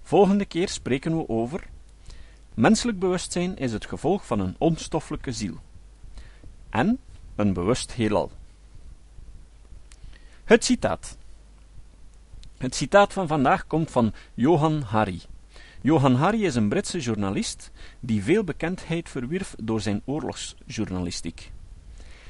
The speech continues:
Hij won reeds vele journalistieke prijzen en werd door de Daily Telegraph genoemd als een van de meest invloedrijke mensen en door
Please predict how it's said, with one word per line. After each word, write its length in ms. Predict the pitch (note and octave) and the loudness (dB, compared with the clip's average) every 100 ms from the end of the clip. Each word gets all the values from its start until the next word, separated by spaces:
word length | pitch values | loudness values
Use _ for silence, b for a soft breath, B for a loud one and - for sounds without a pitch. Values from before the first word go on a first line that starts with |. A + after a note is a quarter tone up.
| B B B | B B B
Hij 200 | A2+ A2 | 4 6
won 260 | F#3+ A3 | 6 6
reeds 320 | G3+ A3 - - | 4 0 -2 -4
vele 380 | G#2 F3+ A3 G3+ | -2 0 2 0
journalistieke 680 | D#3+ C3 A#2+ G#2+ - G#3 - | 0 0 2 0 -4 -4 -4
prijzen 520 | B2 A2+ D#3 G3+ F#3+ | -2 0 0 -2 0
en 200 | G2+ G#2+ | 2 6
werd 260 | D#3 - A2 | 6 2 -4
door 220 | A2 G#2 | -2 -2
de 100 | F#2+ | 0
Daily 280 | C#3 F3 C3+ | 2 2 0
Telegraph 520 | - E3 D#3+ E3+ F3+ - | -2 -4 -2 -4 -6 -6
genoemd 420 | A#2 G#2+ G3 - | -2 0 0 -2
als 260 | G#2+ A2 - | -4 -6 -4
een 240 | D#3+ G3+ | -2 -2
van 120 | C3 G#2+ | 0 0
de 60 | |
meest 300 | G#2+ F#3+ - | 0 -2 -4
invloedrijke 640 | F3 D3 D#3 - D3+ D#3 C3 | -6 -6 -6 -4 -4 -2 -2
mensen 500 | B2 D3 - A3+ - B B | 0 2 2 0 -2 B B
en 240 | B A2 G#2 | B 2 4
door 160 | G#2 | 2